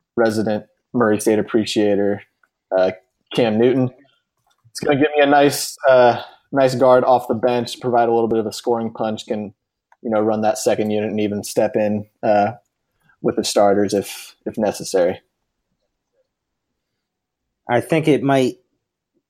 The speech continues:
Speaker 2: be time for me to go with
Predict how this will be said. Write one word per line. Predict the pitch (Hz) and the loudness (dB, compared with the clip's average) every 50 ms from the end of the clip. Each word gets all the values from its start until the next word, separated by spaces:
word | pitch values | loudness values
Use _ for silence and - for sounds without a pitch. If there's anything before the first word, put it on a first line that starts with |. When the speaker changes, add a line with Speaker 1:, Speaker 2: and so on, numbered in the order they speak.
| _ _ _ _ | _ _ _ _
Speaker 2:
be | 135 127 117 | -2 -2 -2
time | - - - 143 135 127 123 | -2 -2 0 0 2 2 0
for | 123 - 127 | -2 -4 -2
me | 123 123 123 | 0 2 2
to | 123 120 | 2 2
go | 110 - 127 120 117 117 117 110 110 107 - | 2 2 2 4 4 4 4 2 2 -2 -4
with | - 123 120 113 110 107 104 - - - _ | -2 -2 0 0 0 0 -2 -4 -8 -18 _